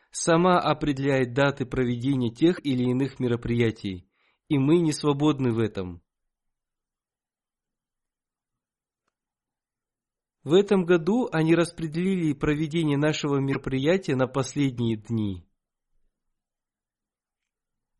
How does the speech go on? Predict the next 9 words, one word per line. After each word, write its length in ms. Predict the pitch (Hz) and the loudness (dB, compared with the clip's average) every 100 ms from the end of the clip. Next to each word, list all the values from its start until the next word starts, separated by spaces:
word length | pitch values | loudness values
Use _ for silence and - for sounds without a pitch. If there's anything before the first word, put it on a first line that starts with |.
| _ _ _ _ _ _ _ _ _ _ | _ _ _ _ _ _ _ _ _ _
Всё 380 | - 190 180 - | -4 4 4 4
это 440 | 190 262 - 135 | 2 4 2 2
обращает 680 | 123 147 160 - 180 160 - | 2 0 0 2 4 2 0
внимание 500 | 147 147 151 143 135 | -2 2 2 2 0
администрации 760 | 131 135 135 - 151 143 143 | 0 -2 -6 -2 0 0 0
нашей 420 | 127 131 127 131 123 | -2 0 0 -2 -2
общины 420 | 120 - 123 117 | -2 -4 -2 -2
на 160 | 113 | -2
то, 380 | 113 156 202 240 | -2 0 0 0